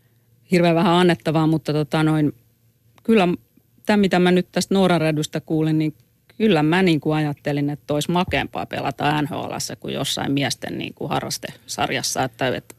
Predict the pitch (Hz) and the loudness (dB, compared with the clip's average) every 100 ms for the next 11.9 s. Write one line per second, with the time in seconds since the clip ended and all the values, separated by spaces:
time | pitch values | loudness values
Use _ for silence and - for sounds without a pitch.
0 | - 160 147 143 147 - 170 185 208 - | -6 -4 -4 -4 -4 -2 0 2 0 -2
1 | _ _ - 165 151 135 139 131 - - | _ _ -6 -4 -2 -2 -4 -4 -8 -10
2 | - - 123 _ - - - _ - 143 | -12 -14 -14 _ -20 -20 -20 _ -2 -2
3 | - _ 170 165 165 175 - 175 180 151 | -4 _ 0 0 0 -4 -2 0 0 -2
4 | - 151 160 - 160 151 143 - - 147 | -2 -4 -4 -2 0 0 -2 -6 -6 -4
5 | 147 143 - - 170 170 175 175 - 156 | -2 -4 -6 -6 -2 0 2 2 0 -2
6 | - 175 160 147 160 - 170 170 156 139 | 0 0 0 0 -2 0 0 2 0 -4
7 | 156 - 139 165 - 135 110 - - _ | -6 -4 -2 -2 -2 -4 -4 -8 -12 _
8 | _ _ _ _ - 160 151 156 156 - | _ _ _ _ -4 -2 -2 -2 -2 -2
9 | 156 - 165 151 156 170 160 160 - 151 | -4 -2 -4 -2 -2 0 0 -2 -2 -4
10 | 156 143 151 151 156 160 156 143 147 - | -4 -6 -4 -2 -2 -2 -2 -2 -4 -4
11 | 151 151 151 - - _ _ 160 160 | -2 -2 -2 -4 -8 _ _ -8 -8